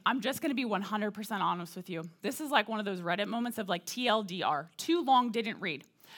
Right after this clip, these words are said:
Read the entire story of Joseph. We are not going through the entire story of Joseph today because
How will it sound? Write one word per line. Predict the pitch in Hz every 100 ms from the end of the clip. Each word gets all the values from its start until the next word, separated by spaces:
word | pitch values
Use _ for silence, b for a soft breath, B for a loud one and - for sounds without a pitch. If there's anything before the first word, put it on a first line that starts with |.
| B
Read | 190 294
the | 311
entire | 311 359 285
story | 269 247 240
of |
Joseph. | 226 233 202 160 -
We | 220 320
are | 220
not | 233 262 190 226
going | 247 233
through | 254
the | 220
entire | 220 - 214 220
story | - 233 208
of | 190
Joseph | 180 196 233 226
today | 254 247
because | 208 240 254 175 160